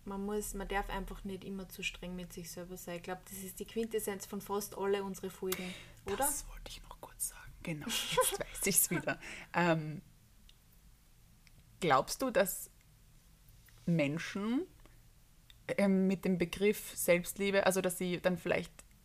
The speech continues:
Speaker 2: irgendwann so genervt sind davon, dass sie sich das gar nicht mehr durchlesen? Also dass eine Übersättigung stattfinden kann an Selbstliebe?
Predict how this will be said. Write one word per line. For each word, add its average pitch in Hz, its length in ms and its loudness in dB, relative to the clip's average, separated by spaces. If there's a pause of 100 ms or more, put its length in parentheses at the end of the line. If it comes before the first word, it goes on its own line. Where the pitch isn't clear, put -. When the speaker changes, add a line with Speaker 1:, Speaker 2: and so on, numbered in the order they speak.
(720)
Speaker 2:
irgendwann 170 380 -6
so - 140 -6
genervt 160 720 -2
sind 208 260 0
davon, 190 300 0
dass 185 140 0
sie 175 80 -4
sich 170 180 -4
das 170 160 -2
gar 165 100 -2
nicht 165 180 -4
mehr 165 80 -4
durchlesen? 185 760 -6
Also 180 180 6
dass 170 140 6
eine 165 160 4
Übersättigung 170 600 -2
stattfinden - 520 -6
kann 185 180 -4
an 180 140 -2
Selbstliebe? 180 720 -4